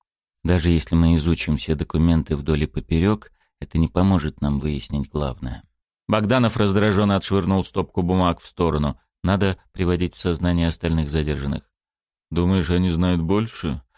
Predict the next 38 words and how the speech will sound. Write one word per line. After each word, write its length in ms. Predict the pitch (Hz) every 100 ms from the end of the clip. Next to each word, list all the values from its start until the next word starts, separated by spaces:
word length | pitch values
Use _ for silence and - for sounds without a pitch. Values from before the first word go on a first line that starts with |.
| _
с 100 | -
сомнением 480 | - 101 101 98 90
произнёс 460 | 80 90 82 85 78
Дубко. 500 | 80 71 - 69 55 _ _ _ _
«Лично 440 | - 92 104 -
я 200 | 104 104
прихожу 460 | 110 107 - 95 101
к 100 | -
мнению, 400 | 92 98 101 92
что 160 | 82 87
наша 280 | 87 - 85
вылазка 400 | 92 101 - 85
не 120 | 85
дала 260 | 85 85
нам 200 | 80 80
ничего, 440 | 82 78 - 82 90
кроме 320 | - 87 80
шума 380 | 76 - 104 107
и 20 |
головной 400 | 82 78 71 76
боли. 400 | 76 64 55 55 - _ _ _ _ _ -
Такое 300 | 101 147 151
бывает, 640 | 139 156 143 110 87 _
мы 160 | - 107
ошиблись. 560 | 104 123 110 85 - - _ _ _ _ -
Осталось 460 | 95 - 120 107
признать 600 | - 104 104 104 135 131
это 200 | 139 -
и 120 | 123 92
двигаться 540 | 82 101 98 - 92
дальше». 560 | 85 78 73 - 67 - _ -
«Нет, 260 | 87 120 -
Саша, 400 | - 76 - 73
я 200 | 71 92
в 60 |
это 160 | 101 95
не 180 | 101 82
верю. 360 | 76 65 64